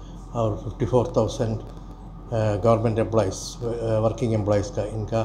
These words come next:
पूरा डीए का बंद करके रखा हुआ। डीए के साथ साथ उनका allowances भी बंद हुआ है।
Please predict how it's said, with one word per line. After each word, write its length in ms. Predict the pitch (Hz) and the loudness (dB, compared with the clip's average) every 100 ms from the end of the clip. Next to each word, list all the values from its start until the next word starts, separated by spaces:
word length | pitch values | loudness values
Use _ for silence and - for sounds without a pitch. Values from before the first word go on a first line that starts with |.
| 110 - - - - | -2 -12 -14 -12 -2
पूरा 360 | 113 110 92 - - - - | 2 2 2 -6 -14 -12 -6
डीए 260 | 113 117 110 | 2 2 4
का 340 | 110 120 - - - - | 2 2 -2 -14 -14 -6
बंद 160 | 117 101 | -4 -2
करके 300 | 120 98 107 | -2 0 0
रखा 220 | 101 110 | 0 0
हुआ। 320 | 104 110 127 | 0 0 -2
डीए 260 | 98 113 113 | 0 2 2
के 140 | 120 | 0
साथ 220 | - 120 | 0 -2
साथ 200 | - 120 | -2 -4
उनका 340 | 101 113 104 110 | -4 -6 -2 0
allowances 520 | 104 123 117 123 - | 2 2 2 -2 -4
भी 60 | 117 | -4
बंद 240 | 104 104 | -2 -2
हुआ 340 | 101 101 101 | -2 0 0
है। 60 | 107 | 0